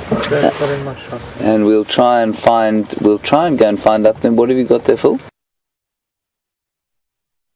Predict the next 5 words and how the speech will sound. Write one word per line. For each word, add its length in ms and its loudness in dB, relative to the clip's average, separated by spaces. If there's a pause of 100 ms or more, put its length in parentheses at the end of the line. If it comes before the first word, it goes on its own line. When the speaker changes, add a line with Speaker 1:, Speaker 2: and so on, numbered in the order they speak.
(640)
Speaker 2:
Afraid? 460 2 (640)
Speaker 1:
Small. 120 -8 (1800)
Speaker 2:
A 100 2
little 400 2
one. 200 0